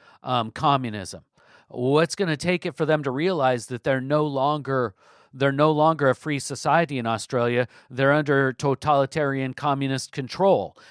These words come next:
in this medical state. I know that, um, Poetic Math, you were talking to me the other day, and you were talking about the difference between democracy and decree. Wasn't that you I was speaking with?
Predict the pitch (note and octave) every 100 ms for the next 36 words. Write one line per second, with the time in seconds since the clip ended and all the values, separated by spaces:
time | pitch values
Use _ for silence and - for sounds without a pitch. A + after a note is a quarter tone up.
0 | - C3+ C3+ B2+ - _ C#3 C3+ C3 -
1 | A#2+ - F#3+ D3 D#2+ _ - - - D#3+
2 | F3+ G3+ G#3 F3+ D#3+ E3 C#3 A2+ G2+ _
3 | _ E3+ F3+ F#3 D#3 D#3 D3+ C3 C#3+ D#3
4 | F3 C3+ E3 D#3 - B2+ - C#3+ B2 C3
5 | A#2 G#2+ C#3+ C3 A#2 - - - B2+ C#3+
6 | D#3+ - D3+ C#3+ C3+ A#2 B2+ A#2+ G#2+ -
7 | _ B2+ C3+ A2 E3 D#3+ E3 C#3+ - C3
8 | - D#3 C#3+ C3+ A#2 - _ - C3+ C#3+
9 | E3+ D#3 D#3+ C3 D#3+ D3 C#3 C#3 C3 C3
10 | A2 C3+ - D#3+ C#3 G2 F2 - - G3
11 | G#3 G#3+ A3 F3 F3+ F#3 F3 - E3+ -
12 | D#3+ F3+ -